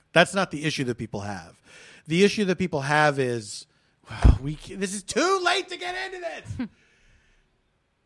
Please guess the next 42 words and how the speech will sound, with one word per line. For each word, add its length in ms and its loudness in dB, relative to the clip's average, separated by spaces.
The 140 0
issue 180 0
that 160 -4
people 240 -2
have 480 2
is 520 -2
that 380 -2
these 220 -4
people 240 -10
were 140 -4
higher 460 0
ups 240 -2
in 80 -4
this 120 -6
organization, 1000 -8
and 360 -2
the 120 -6
show 360 2
is 140 -2
not, 440 -4
it's 180 -10
not 140 -2
that 80 -12
the 100 -10
show 220 -4
is 100 -8
not 240 -4
making 360 -6
them, 360 -8
is 200 -12
not 260 -2
looking 260 -6
favorably 560 -6
on 240 -10
them. 340 -20
It's 140 -8
that 160 2
the 80 -4
show 320 2
could 340 -6
be 120 -6
looking 340 -6